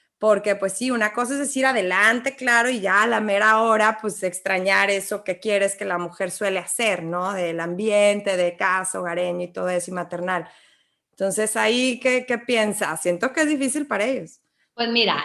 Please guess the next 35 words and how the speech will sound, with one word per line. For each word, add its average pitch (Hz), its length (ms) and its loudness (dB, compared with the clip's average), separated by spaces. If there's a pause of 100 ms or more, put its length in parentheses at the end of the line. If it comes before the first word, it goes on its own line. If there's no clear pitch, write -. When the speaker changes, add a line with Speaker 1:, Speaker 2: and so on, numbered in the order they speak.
Speaker 2:
yo 240 160 4
creo 302 160 4
que 330 80 4
hay 330 60 4
demasiados 269 760 2
tipos 254 360 -4
de 214 140 4
hombre. 196 540 0 (120)
Eh, 170 680 2 (200)
yo 208 580 0
sí - 880 -2
creo 226 600 -2
que 208 80 0
a 185 80 2
los 170 400 -4
hombres 208 420 2
les 196 220 -4
gustan 180 320 -4
las 208 100 0
mujeres. 180 640 -2
Digo, 175 180 0
estoy 185 180 0
hablando, 262 300 4
obviamente, 277 640 2 (420)
va 220 40 2
a 240 40 2
decir, 262 140 4
"No, 320 260 4
¿cómo? 427 520 6
Todo 302 180 8
México 349 380 4
es 330 100 2
lo 302 140 2
contrario". 254 640 2 (160)
Speaker 1:
Ah. - 320 -6